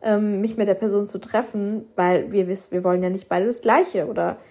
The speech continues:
warum sollte ich, ja, offen, also mich offensichtlich auf jemanden einlassen, wenn der eigentlich gar nicht bereit dafür ist? Also, weißt du, im Endeffekt bin ich irgendwie noch diejenige, die verletzt ist oder Gefühle entwickelt und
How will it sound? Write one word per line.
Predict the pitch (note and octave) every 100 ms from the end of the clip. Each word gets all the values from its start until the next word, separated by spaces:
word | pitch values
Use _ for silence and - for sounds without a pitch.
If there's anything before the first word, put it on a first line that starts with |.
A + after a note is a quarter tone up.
| - _ _
warum | G#3+ A3+ A3
sollte | G#3+ A3
ich, | - B3+ - - - - _ _ _ _ _ _ _ _
ja, | A3+ B3+ - - -
offen, | - B3+ - C4 B3+ B3+ B3 - _ -
also | G#3 F#3+ F#3+
mich | A#3 A#3+ -
offensichtlich | B3+ C4 B3 A#3+ A#3+ B3+ - B3+ C4+ C4 - - _
auf | -
jemanden | A#3+ A3 - -
einlassen, | G3+ B3+ A#3 F#3+ - A3 A#3 A3
wenn | G#3+
der | G#3+ G#3+ -
eigentlich | A3+ A3
gar | A3 G#3
nicht | A3
bereit | - A3 A#3
dafür | G#3 - -
ist? | -
Also, | - G#3 G#3
weißt | A3 A3
du, | B3+ - -
im | A3
Endeffekt | A#3+ B3+ - G#3+ - - - - _ -
bin | A#3
ich | B3
irgendwie | B3 A#3
noch | A3 A3
diejenige, | A3 G#3+ G#3+ G#3
die | G#3
verletzt | - G#3 G#3+ A3+
ist | A3+
oder | A#3 G3+
Gefühle | G3 - C4
entwickelt | G3+ G3 F#3 F#3 A#3 A#3
und | - G#3 F#3+